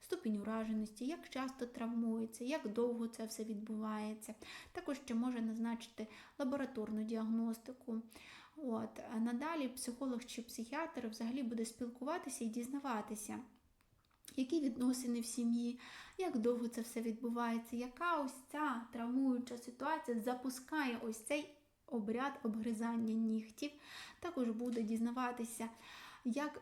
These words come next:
дитина реагує на стресові ситуації. Далі психолог може ще назначити методики для того, щоб дізнатися ось ці індивідуальні особливості, для того, щоб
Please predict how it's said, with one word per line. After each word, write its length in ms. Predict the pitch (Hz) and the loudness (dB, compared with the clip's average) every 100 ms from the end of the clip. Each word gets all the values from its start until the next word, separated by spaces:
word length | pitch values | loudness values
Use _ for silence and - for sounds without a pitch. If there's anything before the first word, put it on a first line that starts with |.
| 240 | 0
дитина 540 | 240 247 302 302 240 226 | 2 2 4 2 2 2
реагує 720 | 254 254 240 254 285 226 214 | 2 2 2 0 2 4 4
на 140 | 220 | 2
стресові 560 | 220 - 226 220 240 240 | -2 -4 -4 -4 -6 -6
ситуації. 880 | - 262 285 285 285 285 294 294 294 - - - - | -6 -4 0 0 0 -2 -4 -4 -6 -10 -18 -18 -4
Далі 400 | 247 262 269 247 | 0 2 4 2
психолог 540 | 240 - 247 269 247 233 | 0 -2 0 2 2 2
може 280 | 233 233 226 | 2 2 0
ще 160 | - | 0
назначити 640 | 233 233 247 233 - - 233 | 0 0 -2 -4 -8 -2 2
методики 760 | 285 311 - 254 233 240 254 | 2 0 0 2 2 2 0
для 120 | 254 | -2
того, 340 | 254 269 247 233 | 0 0 0 0
щоб 460 | - - 247 226 | -4 -4 -2 -2
дізнатися 720 | - 240 269 285 247 226 - - | -2 0 2 2 0 -4 -6 -4
ось 160 | 226 | -4
ці 220 | - - | -4 2
індивідуальні 540 | 240 233 240 254 240 233 | 4 4 4 2 4 4
особливості, 840 | 220 - 214 226 233 240 233 247 | 2 0 0 2 2 2 -2 -4
для 180 | 226 226 | -2 -4
того, 280 | 226 254 247 | 0 0 0
щоб 200 | - 226 | -2 -6